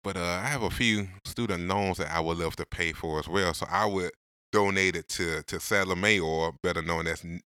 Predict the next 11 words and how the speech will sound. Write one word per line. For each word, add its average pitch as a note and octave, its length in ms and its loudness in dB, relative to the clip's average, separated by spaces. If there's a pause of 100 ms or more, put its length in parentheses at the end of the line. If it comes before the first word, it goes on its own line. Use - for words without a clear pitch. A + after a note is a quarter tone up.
Navient F2+ 600 2
right D2 200 -4
now. D#2 280 -2
I F#2 60 2
would F2 120 0
donate E2 400 0
it D#2+ 120 -10
to - 100 -14
her B2 400 0 (520)
or F2+ 160 0
him A#2 360 0